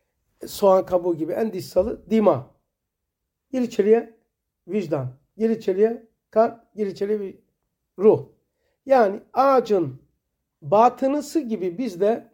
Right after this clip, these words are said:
içsel alem. O zaman hulasa edeyim, çabuk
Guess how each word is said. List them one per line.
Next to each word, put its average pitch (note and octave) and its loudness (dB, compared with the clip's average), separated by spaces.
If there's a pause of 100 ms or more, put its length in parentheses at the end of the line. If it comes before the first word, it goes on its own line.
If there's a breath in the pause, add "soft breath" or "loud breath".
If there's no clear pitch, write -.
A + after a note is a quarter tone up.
(480)
içsel G#3 0
alem. B2 -10 (600)
O G3+ -4
zaman A#3 2
hulasa A3 2
edeyim, G#3+ -6
çabuk G3 -10